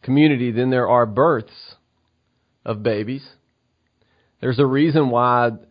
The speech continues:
uh, abortion clinics are opening up in certain parts of our country. And so this lady said that she got into this work to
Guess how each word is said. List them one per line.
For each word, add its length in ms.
uh, 360
abortion 460
clinics 340
are 140
opening 420
up 300
in 240
certain 340
parts 380
of 200
our 140
country. 580
And 140
so 160
this 280
lady 340
said 280
that 120
she 160
got 240
into 220
this 200
work 360
to 240